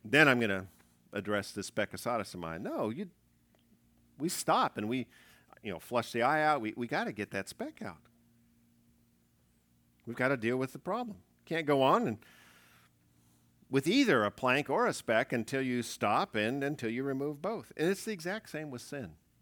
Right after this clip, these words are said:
So which is worse, one sin or a hundred sins?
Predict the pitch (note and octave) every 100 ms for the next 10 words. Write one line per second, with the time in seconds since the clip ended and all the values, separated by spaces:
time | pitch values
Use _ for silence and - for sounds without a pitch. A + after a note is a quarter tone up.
0 | _ _ _ _ _ _ _ _ _ _
1 | _ _ _ _ _ _ _ - F3+ F3+
2 | - G#3 B2 D3+ A2 - - - _ _
3 | - C3+ A#3 A#3 A3+ B3 G3+ C3+ C#3+ A#2
4 | G2+ G2+ E2+ -